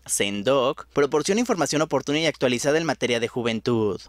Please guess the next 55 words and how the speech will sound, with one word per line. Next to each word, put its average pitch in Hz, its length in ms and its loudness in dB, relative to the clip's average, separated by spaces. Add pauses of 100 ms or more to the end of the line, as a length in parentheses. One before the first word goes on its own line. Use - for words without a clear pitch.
a 123 160 -2
todos 202 200 4
los 220 180 2
usuarios 156 360 0
interesados 139 460 -2
en 170 80 -4
realizar 135 280 0
investigaciones 135 1080 -2
sobre 156 260 2
la 151 80 2
temática 185 460 -2
y 214 40 4
realidad 135 300 2
de 143 80 2
la 139 120 0
juventud 123 400 -4
en 120 120 2
México 143 600 0
y 165 120 -4
sus 147 160 -4
diversos 127 440 0
entornos. 104 880 -2
Para 151 200 0
llevar 170 220 0
a 233 60 -2
cabo 156 240 2
esta 185 160 -2
tarea, 147 680 0
el 151 200 2
Centro 214 260 2
de 240 60 4
Documentación 127 720 0
injuve 123 640 2
cuenta 208 280 2
con 220 120 0
un 165 100 -4
catálogo 139 460 2
en 117 100 2
línea, 107 520 -2
en 123 140 0
el 117 140 -2
cual 165 560 2
es 185 160 -2
una 254 140 2
herramienta 180 340 2
de 165 120 2
búsqueda 160 280 0
especializada 151 640 0
que 165 140 -2
puede 139 180 2
ser 160 100 -4
consultada 143 480 -2
en 165 80 -4
cualquier 123 340 0
lugar. 107 500 -2